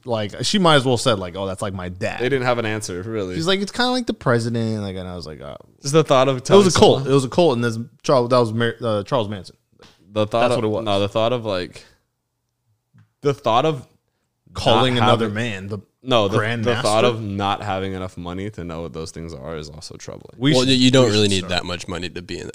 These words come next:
Speaker 3: elk.
Speaker 1: We
Speaker 3: 'Cause,
Speaker 1: should
Speaker 3: like,
Speaker 1: start
Speaker 3: my
Speaker 1: a
Speaker 3: grandpa,
Speaker 1: Rotary.
Speaker 3: poor. He's, he's an elk.
Speaker 2: Your
Speaker 3: The
Speaker 2: grandpa's
Speaker 3: re-,
Speaker 2: an elk lounge?
Speaker 3: the reason he joined is 'cause, like, a bunch of his friends were in it, and they're like, "Yeah, you should join," 'cause, like, it's cheap drinks and they pour him stiff.
Speaker 2: Hell yeah.
Speaker 1: Oh, all right.
Speaker 2: Maybe I'll become a
Speaker 3: So,
Speaker 2: fucking
Speaker 3: so
Speaker 2: elk,
Speaker 3: then,
Speaker 2: dude.
Speaker 3: so then he
Speaker 1: Oh, I can't
Speaker 3: spon-,
Speaker 1: wait to
Speaker 3: he
Speaker 1: be old,
Speaker 3: sponsored
Speaker 1: bro.
Speaker 3: my,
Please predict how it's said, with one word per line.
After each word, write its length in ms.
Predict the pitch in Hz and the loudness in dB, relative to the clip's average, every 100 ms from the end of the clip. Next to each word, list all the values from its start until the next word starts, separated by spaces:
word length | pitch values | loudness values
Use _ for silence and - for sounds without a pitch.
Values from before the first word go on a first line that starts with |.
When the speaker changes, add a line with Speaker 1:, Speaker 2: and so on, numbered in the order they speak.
| - | -10
Speaker 3:
elk. 120 | 90 | 0
Speaker 1:
We 80 | 175 | 0
Speaker 3:
'Cause, 60 | |
Speaker 1:
should 60 | 113 | 2
Speaker 3:
like, 80 | 117 | 2
Speaker 1:
start 180 | 123 113 | 4 4
Speaker 3:
my 40 | |
Speaker 1:
a 20 | |
Speaker 3:
grandpa, 260 | 107 117 135 | 4 4 4
Speaker 1:
Rotary. 260 | 123 110 107 _ | 2 0 -4 _
Speaker 3:
poor. 220 | - 78 _ - | -10 -10 _ -10
He's, 160 | 123 - - | -8 -6 -4
he's 140 | 131 | -2
an 60 | 107 | -4
elk. 160 | 76 - _ _ | -6 -16 _ _
Speaker 2:
Your 120 | - 127 | 0 2
Speaker 3:
The 60 | |
Speaker 2:
grandpa's 280 | 123 131 160 | 4 6 6
Speaker 3:
re-, 0 | |
Speaker 2:
an 60 | 123 | 6
elk 160 | 123 | 0
lounge? 300 | 135 147 165 | 2 0 0
Speaker 3:
the 160 | - 123 | 2 6
reason 260 | 139 156 156 | 6 8 6
he 140 | 135 | 4
joined 520 | 107 101 101 127 156 _ - | 0 0 2 2 0 _ -8
is 160 | 110 | -2
'cause, 180 | 120 110 | 2 2
like, 200 | 104 95 | 2 0
a 60 | 107 | 0
bunch 200 | 110 113 | 0 0
of 60 | |
his 120 | 110 101 | 0 -2
friends 300 | 101 101 110 | -2 0 0
were 160 | 113 | 2
in 80 | 123 | 2
it, 60 | 127 | 2
and 100 | 107 | 2
they're 80 | |
like, 140 | 107 85 | 0 2
"Yeah, 60 | 147 | 0
you 100 | 147 | 0
should 160 | 131 | -2
join," 220 | 127 127 92 | 0 0 0
'cause, 140 | 98 | -2
like, 220 | 90 - _ _ _ _ _ | -4 -6 _ _ _ _ _
it's 160 | 101 - | -10 -8
cheap 300 | - 127 120 | 0 0 2
drinks 320 | 107 123 131 | 2 2 2
and 180 | - 98 | -2 -2
they 100 | 98 | -2
pour 280 | - 113 98 | -2 -2 0
him 60 | |
stiff. 340 | 90 - - - _ _ _ _ _ _ - | -2 -4 -10 -14 _ _ _ _ _ _ -10
Speaker 2:
Hell 180 | 95 82 | -8 -6
yeah. 200 | 82 92 _ - | -6 -10 _ -20
Speaker 1:
Oh, 40 | - 98 - | -20 -20 -12
all 100 | 110 | -10
right. 100 | 104 | -8
Speaker 2:
Maybe 160 | 131 139 | -4 0
I'll 120 | 139 | 0
become 260 | 101 - 95 | -2 -8 -6
a 40 | |
Speaker 3:
So, 140 | - 139 | 4 6
Speaker 2:
fucking 120 | 127 | 6
Speaker 3:
so 100 | 151 | 6
Speaker 2:
elk, 60 | 139 | 8
Speaker 3:
then, 140 | 139 | 6
Speaker 2:
dude. 140 | 113 113 | 4 6
Speaker 3:
so 100 | 139 | 8
then 100 | 135 | 8
he 80 | |
Speaker 1:
Oh, 40 | 143 | 6
I 80 | 143 | 6
can't 160 | 185 | 6
Speaker 3:
spon-, 80 | 135 | 6
Speaker 1:
wait 100 | 127 | 6
to 60 | 120 | 6
Speaker 3:
he 60 | 151 | 4
Speaker 1:
be 80 | |
old, 80 | 151 | 6
Speaker 3:
sponsored 360 | 131 123 139 123 | 4 4 4 4
Speaker 1:
bro. 20 | |
Speaker 3:
my, 440 | 120 113 104 98 | 4 2 0 -4